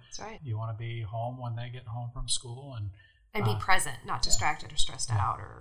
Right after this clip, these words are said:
Speaker 2: Exactly.
Speaker 1: exhausted.
Speaker 2: It is a balancing act, and, uh, sounds, sounds like you managed it well. Nice, nice job. Let's talk a little bit about, kind of touch on something you mentioned earlier about suddenly you're running this business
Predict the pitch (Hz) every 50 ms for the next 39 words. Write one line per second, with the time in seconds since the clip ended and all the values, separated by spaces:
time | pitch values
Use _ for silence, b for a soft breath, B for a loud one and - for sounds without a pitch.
0 | - - - 117 101 98 101 101 98 143 - - - - - - - - B B
1 | B B B B B B B B _ 147 139 147 147 147 139 127 127 127 127 127
2 | 123 - 123 117 107 104 107 104 - - 120 107 101 98 98 98 98 95 - 120
3 | 117 117 107 - - _ _ - - 131 131 135 123 127 120 - 123 113 110 113
4 | - - 113 101 98 107 110 - - 107 104 95 92 98 104 117 123 - - -
5 | - - 107 107 104 - - - 104 95 92 95 - - _ _ _ _ _ _
6 | _ _ _ _ _ _ _ _ - - 135 156 156 - - 208 190 - 196 160
7 | 160 156 143 123 139 135 117 120 117 113 - - B B B B B B B B
8 | - - 123 110 - - 123 120 - - 113 101 - 120 110 - 110 101 98 98
9 | 101 104 113 131 127 120 104 101 - - - - 104 110 120 113 107 101 98 104
10 | - b b b b b b b b b b _ - 104 104 110 101 - - -
11 | 147 143 147 151 147 143 143 139 135 131 120 110 104 104 117 127 135 135 135 127
12 | 123 - - - 113 113 110 107 113 110 110 - - - - - -